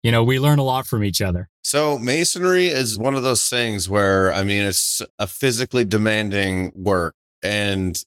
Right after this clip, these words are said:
Speaker 2: obviously up until recently, so I remember, Dennis, I actually explained it to my wife 'cause when I was like, "I wanna get Dennis on the podcast." And for everyone listening, I was, you know,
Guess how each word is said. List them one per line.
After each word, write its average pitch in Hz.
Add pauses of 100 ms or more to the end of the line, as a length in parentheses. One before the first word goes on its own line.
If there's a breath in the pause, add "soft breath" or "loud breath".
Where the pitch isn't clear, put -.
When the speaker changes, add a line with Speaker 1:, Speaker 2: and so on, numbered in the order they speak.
Speaker 2:
obviously 117
up 113
until 117
recently, 101
so 95 (160)
I 113
remember, 117
Dennis, 104
I 107
actually 113
explained 107
it 92
to -
my 85
wife 110
'cause 90
when 90
I 90
was 85
like, 87
"I 107
wanna 92
get 82
Dennis 80
on 85
the 85
podcast." 101 (180)
And 92
for 90
everyone 78
listening, 90
I 78
was, 80
you 104
know, 82